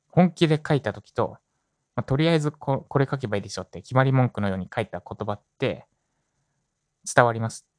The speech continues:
ってことです。それはその前置きの部分の言葉かもしれないし、その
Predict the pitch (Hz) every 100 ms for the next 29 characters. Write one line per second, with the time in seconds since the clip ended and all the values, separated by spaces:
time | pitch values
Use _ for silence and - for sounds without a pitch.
0 | _ 95 - 92 90 - - - 143 160
1 | 107 - - 135 127 123 135 131 131 127
2 | 123 110 98 - 117 110 101 98 104 98
3 | 98 - 110 _ _ _ - 131